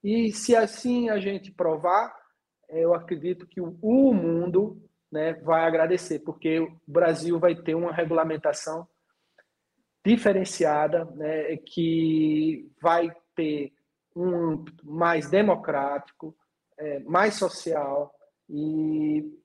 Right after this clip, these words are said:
que o lucro não vai ser o objetivo principal, né, já que a gente tem visto isso nos outros países.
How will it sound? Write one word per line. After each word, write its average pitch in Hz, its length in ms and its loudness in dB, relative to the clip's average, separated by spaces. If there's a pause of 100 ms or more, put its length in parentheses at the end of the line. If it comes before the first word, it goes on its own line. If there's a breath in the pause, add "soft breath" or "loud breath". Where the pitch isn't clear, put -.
que 185 380 0
o 185 140 6
lucro 180 760 2
não 170 200 0
vai 160 160 2
ser 160 640 -6 (120)
o 151 100 0
objetivo 165 580 -4
principal, 160 580 -2 (240 loud breath)
né, 147 180 -6 (280)
já 160 300 2
que 160 360 -6 (320)
a 165 140 2
gente 165 260 -6
tem 170 160 -2
visto 160 400 -4
isso 151 320 -8
nos 151 160 -8
outros 156 240 0
países. 151 580 0